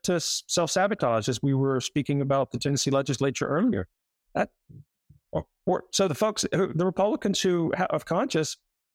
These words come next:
they should e-, either stay in their party and try and reform it.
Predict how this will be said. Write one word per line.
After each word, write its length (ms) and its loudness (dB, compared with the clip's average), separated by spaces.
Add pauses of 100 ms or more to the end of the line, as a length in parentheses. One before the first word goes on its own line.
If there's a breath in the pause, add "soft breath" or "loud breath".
(360)
they 120 0
should 160 2
e-, 140 4
either 260 0
stay 220 0
in 100 2
their 100 2
party 340 0
and 160 0
try 340 0
and 140 0
reform 440 0
it. 80 -4